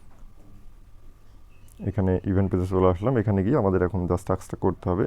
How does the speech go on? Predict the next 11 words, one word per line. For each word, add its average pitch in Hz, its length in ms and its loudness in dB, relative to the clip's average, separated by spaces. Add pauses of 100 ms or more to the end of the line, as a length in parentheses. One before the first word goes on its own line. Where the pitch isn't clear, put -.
(160)
এই 110 100 -2
যে 92 140 2
ব্রিজের 92 340 2
যে 98 60 6 (100)
টাস্কটা, 117 320 0 (480)
এখন 101 180 2
ভেরিফাই 98 340 4
ক্লিক 110 240 0
করলে 254 200 2
এটা - 180 0
ইনস্ট্যান্টলি 110 480 2